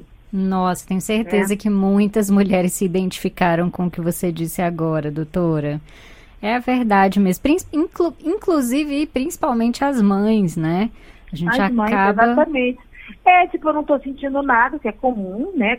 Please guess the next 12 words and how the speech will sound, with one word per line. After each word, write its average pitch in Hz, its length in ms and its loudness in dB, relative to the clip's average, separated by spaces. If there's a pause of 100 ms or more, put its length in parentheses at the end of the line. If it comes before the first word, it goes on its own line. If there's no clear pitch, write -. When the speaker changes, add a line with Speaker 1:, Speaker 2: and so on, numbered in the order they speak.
Speaker 2:
Graças 185 380 0
a 185 80 2
Deus. 196 380 0 (560)
Mas 220 220 2 (200)
a 220 80 0
gente 254 240 -2
tem 330 220 -2
que 330 100 -8
procurar 202 640 -4 (100)
esse 196 200 -6
atendimento 180 720 -4
qualificado, 185 960 -2